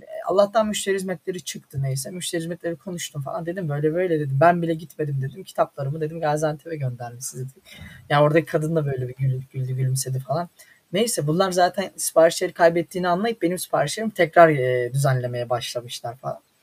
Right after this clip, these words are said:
Ondan sonra bana dedi ki işte müşteri hizmetleri, "Siz o kullanıcıya, o size ulaşan, e, müşteriye tekrar ulaşın." dedi. E, "O kitapları bize göndersinler." dedi. "Size göndermesinler." dedi. "Biz zaten sizin siparişleri tekrardan göndereceğiz." dedi.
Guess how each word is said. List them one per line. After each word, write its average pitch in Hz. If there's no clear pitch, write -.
Ondan 170
sonra 175
bana 185
dedi 214
ki 165
işte 143
müşteri 135
hizmetleri, 135
"Siz 180
o 175
kullanıcıya, 165
o 151
size 160
ulaşan, 160
e, 131
müşteriye 156
tekrar 160
ulaşın." 190
dedi. 151
E, 151
"O -
kitapları 196
bize 175
göndersinler." 131
dedi. 127
"Size 151
göndermesinler." 143
dedi. 156
"Biz 156
zaten 147
sizin 147
siparişleri 139
tekrardan 139
göndereceğiz." 135
dedi. 131